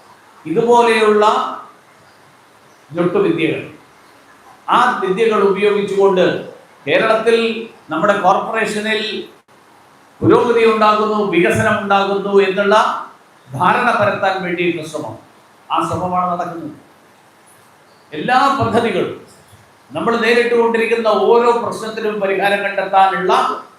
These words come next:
പദ്ധതികൾ കേന്ദ്ര സർക്കാർ ആവിഷ്കരിക്കുന്നു. അത് നടപ്പിലാക്കാൻ വേണ്ടിയിട്ട് സംസ്ഥാനങ്ങളോടും കോർപ്പറേഷനുകളോടും ആവശ്യപ്പെടുന്നു. എല്ലാവർക്കും പൈപ്പ് വെള്ളം വീടുകളിൽ എത്തിക്കാൻ ആവശ്യമായിട്ടുള്ള പദ്ധതിയാണ്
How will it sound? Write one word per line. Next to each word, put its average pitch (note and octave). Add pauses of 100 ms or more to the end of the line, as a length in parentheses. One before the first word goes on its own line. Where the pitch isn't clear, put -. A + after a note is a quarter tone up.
പദ്ധതികൾ G3+
കേന്ദ്ര F#3
സർക്കാർ F#3+
ആവിഷ്കരിക്കുന്നു. G3+
അത് G3
നടപ്പിലാക്കാൻ G3
വേണ്ടിയിട്ട് F#3+ (480)
സംസ്ഥാനങ്ങളോടും G#3+
കോർപ്പറേഷനുകളോടും A3+
ആവശ്യപ്പെടുന്നു. A3+ (400)
എല്ലാവർക്കും B3
പൈപ്പ് G#3
വെള്ളം A3
വീടുകളിൽ A#3
എത്തിക്കാൻ G#3+
ആവശ്യമായിട്ടുള്ള G#3
പദ്ധതിയാണ് F#3+